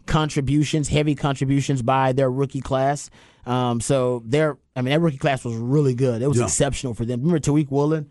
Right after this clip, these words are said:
Speaker 2: Oh,
Speaker 1: Kid from
Speaker 2: man.
Speaker 1: U T S A
Speaker 2: U T S A, yeah.
Speaker 1: that showed out for them. I mean, they had a great rookie class. And
Speaker 2: He was up
Speaker 1: I
Speaker 2: for Rookie of the Year.
Speaker 1: Yeah, and I think
Speaker 2: Yeah.
Speaker 1: Snyder nailed it again.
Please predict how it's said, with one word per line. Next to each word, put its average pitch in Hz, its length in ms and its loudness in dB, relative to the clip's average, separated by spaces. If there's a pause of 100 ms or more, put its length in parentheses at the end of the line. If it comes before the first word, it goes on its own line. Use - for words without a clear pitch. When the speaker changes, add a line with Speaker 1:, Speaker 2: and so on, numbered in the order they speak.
(320)
Speaker 2:
Oh, 220 160 4
Speaker 1:
Kid - 80 4
from 190 160 4
Speaker 2:
man. 139 100 2
Speaker 1:
U 151 140 4
T 156 260 2
S 151 40 4
A - 40 6
Speaker 2:
U 175 60 4
T 180 140 4
S 156 200 4
A, 156 200 2
yeah. 151 220 0
Speaker 1:
that 139 140 2
showed 143 360 2
out 147 200 2
for 139 80 -2
them. 143 300 2
I - 20 0
mean, 131 120 0
they 143 80 4
had 147 120 2
a 131 60 -4
great 135 280 0
rookie 135 300 -2
class. 131 480 0 (260)
And 127 540 0
Speaker 2:
He 117 140 0
was 151 160 2
up 143 100 6
Speaker 1:
I 180 60 2
Speaker 2:
for 139 120 0
Rookie 151 340 2
of 156 120 2
the 147 80 -2
Year. 226 260 -4
Speaker 1:
Yeah, 139 160 2
and 135 120 0
I 175 100 4
think 156 380 0
Speaker 2:
Yeah. 113 60 -2
Speaker 1:
Snyder 143 440 2
nailed 143 340 2
it 156 80 4
again. 156 300 2